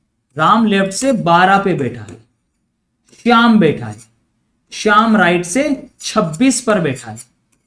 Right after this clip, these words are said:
और इन दोनों के बीच में पांच लोग हैं, ठीक है। यानी इन दोनों ने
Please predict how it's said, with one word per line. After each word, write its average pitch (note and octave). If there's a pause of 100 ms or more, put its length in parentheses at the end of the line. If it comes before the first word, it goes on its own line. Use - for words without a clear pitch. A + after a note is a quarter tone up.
(420)
और A3+
इन A#3+
दोनों G#3+
के B3
बीच G3+
में A#3+
पांच F#3
लोग B2
हैं, G#2 (680)
ठीक A3+
है। D#3 (240)
यानी F#3
इन A3
दोनों G3+
ने C4+